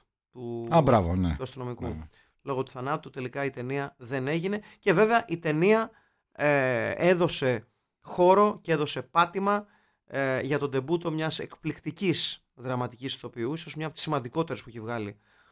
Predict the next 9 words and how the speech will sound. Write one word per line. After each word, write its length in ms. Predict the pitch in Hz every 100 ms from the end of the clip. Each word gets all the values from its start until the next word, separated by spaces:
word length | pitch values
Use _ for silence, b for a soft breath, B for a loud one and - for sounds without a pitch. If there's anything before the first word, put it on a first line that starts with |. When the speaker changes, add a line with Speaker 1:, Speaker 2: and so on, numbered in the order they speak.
| _ _
Speaker 1:
ο 100 | 127
Αμερικάνο-, 480 | 123 120 131 127 117
ο 80 | 82
αμερικάνικος 440 | 123 117 127 117
κινηματογράφος, 540 | 110 110 110 170 180 165
την 120 | 185
Shannon 360 | 165 147 147 147
Elizabeth. 460 | 127 123 117 127 170 - _ _ _ _ _ _ _ _ - -
Ε, 640 | 127 120 120 113 110 107